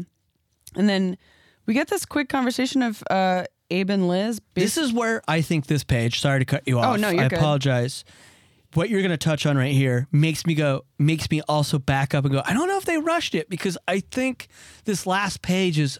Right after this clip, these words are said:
Speaker 2: a perfect way to end this first story of the B P R D. And you
Speaker 1: Yeah.
Speaker 2: can continue.
Speaker 1: I agree because, yeah, so they're like, A-,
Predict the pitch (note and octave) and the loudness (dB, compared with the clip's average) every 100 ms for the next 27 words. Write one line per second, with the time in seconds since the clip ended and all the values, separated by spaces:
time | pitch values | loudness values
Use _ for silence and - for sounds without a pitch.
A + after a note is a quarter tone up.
0 | _ D3+ - - E3 E3 G3 - E3 E3 | _ -8 -6 -6 -4 -4 -6 -2 -2 0
1 | D#3 - - E3+ D#3 B2+ B2+ D#3 - _ | -2 -6 -6 -2 0 2 2 -2 -6 _
2 | _ _ _ _ _ _ D3 C#3+ - - | _ _ _ _ _ _ 0 0 0 -2
3 | D#3 D3+ - - D#3+ D3 C#3+ C3 C3 A2+ | -2 0 -4 -2 0 2 2 0 0 0
4 | B2+ A2 B2+ A2+ A2 F2+ - _ - - | 0 0 -2 -2 -6 -12 -18 _ 0 2
5 | F#4+ D#4 F#3 C#3+ B2 C#3 B2+ G2+ F#2+ - | 4 4 4 2 0 -2 -2 -4 -12 -4
6 | B3 D#4 D4 D#4 F#3+ F#3 G#3 G3 - A#3+ | 0 0 2 0 0 -2 -2 -2 0 0
7 | E3+ - F#3+ G#3 G3+ F#3+ F3+ - _ _ | 0 -2 -2 0 0 0 -4 -18 _ _
8 | _ _ _ - G3+ | _ _ _ -4 -2